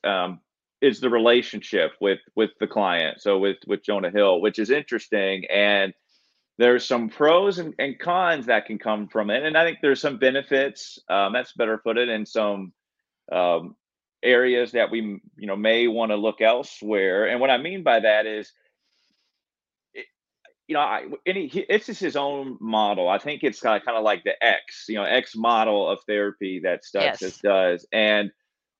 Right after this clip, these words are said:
Speaker 1: when, if we're a purist in the model, uh, sometimes we can lose some sight that it might not be for everybody. And what, what works for Jonah Hill, he, he says something very specifically that,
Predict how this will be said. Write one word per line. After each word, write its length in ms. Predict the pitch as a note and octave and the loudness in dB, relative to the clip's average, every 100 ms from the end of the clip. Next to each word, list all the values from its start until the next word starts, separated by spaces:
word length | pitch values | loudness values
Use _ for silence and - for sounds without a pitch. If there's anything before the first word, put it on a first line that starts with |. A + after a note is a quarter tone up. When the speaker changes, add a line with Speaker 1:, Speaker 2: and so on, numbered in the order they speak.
| - | 0
Speaker 1:
when, 260 | C#3 C3 - - | 0 0 -10 -2
if 260 | C3+ C3+ | 2 2
we're 140 | C#3 C3+ | 4 6
a 180 | A2 - | 4 0
purist 720 | - D#3 D#3+ F3+ G#3 - - | -2 0 2 0 -4 -10 -14
in 460 | A#2+ C3 C#3+ C#3+ C#3 | -6 -4 -4 -6 -6
the 80 | A#2 | -4
model, 680 | A2+ A2+ G2+ E2+ F2+ A2 _ _ | -2 -2 -2 -2 -2 -4 _ _
uh, 420 | F#2+ F#2 F2+ F2+ - _ _ _ _ _ - | -2 -2 -2 -4 -8 _ _ _ _ _ -12
sometimes 540 | - D3+ D#3 C#3+ A2+ | -10 -2 0 0 -2
we 140 | A#2+ | -8
can 260 | A#2+ A2+ G#2+ | -4 -4 -4
lose 500 | A2+ A2+ A2+ A2 G2 | 0 2 2 0 -4
some 200 | - G#2 | -6 -8
sight 540 | - - A#2+ G#2+ G#2 - | -8 0 4 4 2 2
that 320 | G#2 G2 F#2+ - _ _ _ _ _ | 4 4 4 0 _ _ _ _ _
it 160 | - G#2+ | 0 2
might 280 | A2 A#2 E2+ | 2 0 2
not 280 | A2 G#2+ - | -2 -2 -2
be 200 | G#2+ G2+ | -2 -4
for 240 | - G2+ | -4 0
everybody. 880 | G#2+ A2+ G#2+ F2+ E2 C2 C#2 C#2+ - | 2 2 -2 -4 -4 -4 -6 -8 -10
And 640 | - G#2 G2 G2 G2 G2 F#2 - _ _ _ _ _ _ _ | -4 -2 -2 -2 -4 -6 -10 -18 _ _ _ _ _ _ _
what, 520 | G#2+ G#2 C3 - - F#2 | -20 0 0 0 -6 2
what 240 | C3 - | 2 2
works 520 | G#2+ C#3 E3+ F3 - | 2 4 4 2 -8
for 280 | - B2 A2+ | -8 -2 -2
Jonah 460 | F#2+ A#2+ A#2+ A#2 G2+ | -2 -6 -6 -4 -6
Hill, 380 | E3 D3+ G#2+ | -4 -2 -2
he, 180 | G#2+ F#3+ | -2 -6
he 320 | G#3 D#3+ F3 | -6 -4 -6
says 320 | G3 D#3+ D3 - | -6 -4 -4 -4
something 320 | C3 - G#2+ | -6 -6 -2
very 240 | A2+ B2 | 0 0
specifically 840 | B2 - - G#2 G2+ F#2+ - F2+ F2 | -4 -10 -10 -8 -8 -8 -6 -4 4
that, 280 | G2 F#2+ | 6 6